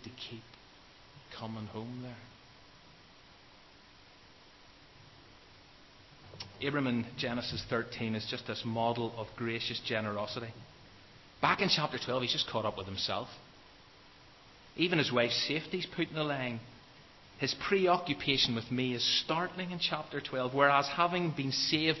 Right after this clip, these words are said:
from himself by God, and don't we all need to be saved from ourselves? But having been saved from himself by God, and having returned home and reviewed his situation and renewed his commitment,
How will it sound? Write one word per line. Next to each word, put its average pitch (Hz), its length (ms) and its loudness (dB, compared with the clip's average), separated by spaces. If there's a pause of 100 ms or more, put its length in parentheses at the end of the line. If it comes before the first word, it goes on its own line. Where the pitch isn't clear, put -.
from 127 180 4
himself 120 460 2 (100)
by 107 220 -2
God, 113 280 -2
and 101 140 -6
don't 120 180 -4
we 113 120 -6
all 120 300 -4 (340)
need 110 220 -2
to 107 80 -6
be 101 100 -4
saved 104 400 -4
from 101 140 -8
ourselves? - 640 -6 (920)
But 127 100 4
having 175 300 6
been 160 160 4
saved 156 360 6
from 143 120 2
himself 135 480 2
by 123 140 0
God, 127 440 0 (220)
and 120 100 2
having 175 400 4
returned 139 440 4
home 139 400 2 (240)
and 110 120 0
reviewed 127 380 4
his 170 140 4
situation 156 400 -2
and 127 100 0
renewed 143 340 2
his 175 160 2
commitment, 123 380 -2